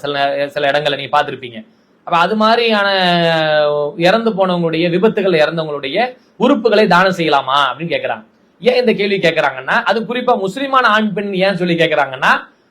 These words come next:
முஸ்லிம் அல்லாதவங்க நிறைய செஞ்சிருவாங்க, அவங்க செய்-, எழுதி வைக்கிறாங்க. முஸ்லிம்கள் எழுதி வைக்க மாட்டாங்க, எழுதி செய்யவும் மாட்றாங்க. ஏன் அப்படி செய்ய மாட்றாங்கன்னா, சிலருடைய தவறான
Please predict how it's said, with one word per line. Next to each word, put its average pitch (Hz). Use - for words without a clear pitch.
முஸ்லிம் 247
அல்லாதவங்க 214
நிறைய 185
செஞ்சிருவாங்க, 151
அவங்க 190
செய்-, 185
எழுதி 190
வைக்கிறாங்க. 151
முஸ்லிம்கள் 247
எழுதி 247
வைக்க 190
மாட்டாங்க, 147
எழுதி 220
செய்யவும் 220
மாட்றாங்க. 165
ஏன் 254
அப்படி 208
செய்ய 190
மாட்றாங்கன்னா, 165
சிலருடைய 214
தவறான 208